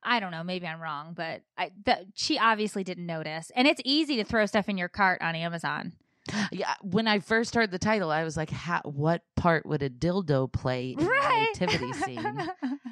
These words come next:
Speaker 2: And I, I never
Speaker 1: Is
Speaker 2: anticipated a sheep.
Speaker 1: Is baby Jesus now a vibrator?
Speaker 2: <laughs> Right.
Speaker 1: Like,
Speaker 2: That
Speaker 1: what is going on? No, no, it was just the sheep, the sheep, her-, the shepherd and the sheep
Speaker 2: Oh, that's too funny.
Speaker 1: were a little bit,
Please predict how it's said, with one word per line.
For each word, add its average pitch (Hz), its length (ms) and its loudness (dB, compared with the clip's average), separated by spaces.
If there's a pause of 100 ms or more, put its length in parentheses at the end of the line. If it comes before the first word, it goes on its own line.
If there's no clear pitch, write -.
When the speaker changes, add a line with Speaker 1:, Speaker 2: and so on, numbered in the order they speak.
Speaker 2:
And 165 240 -2
I, 151 280 2 (120)
I 147 180 0
never 151 280 0
Speaker 1:
Is 170 160 2
Speaker 2:
anticipated 156 640 2
a - 40 -4
sheep. - 360 -8
Speaker 1:
Is 247 160 -8
baby 220 380 2
Jesus 214 500 0
now 202 280 0
a 190 40 -2
vibrator? 185 540 0
Speaker 2:
<laughs> 277 220 0
Right. 226 120 0
Speaker 1:
Like, 254 260 0
Speaker 2:
That 262 60 -10 (100)
Speaker 1:
what 240 140 2
is 311 140 -6
going 254 280 -6
on? 277 260 -2
No, 226 300 0
no, 196 300 -8
it 196 120 -14
was 247 140 -12
just 277 260 -2
the 226 120 0
sheep, 262 360 -4 (140)
the 226 120 -8
sheep, 247 360 -8 (100)
her-, 226 220 -4
the 190 160 0
shepherd 285 460 2
and 226 100 0
the 202 80 2
sheep 170 400 -4 (160)
Speaker 2:
Oh, - 40 -20 (240)
that's - 360 -20
too - 120 -20 (220)
funny. - 320 -20
Speaker 1:
were 190 140 2
a 180 80 2
little 202 220 2
bit, 190 320 0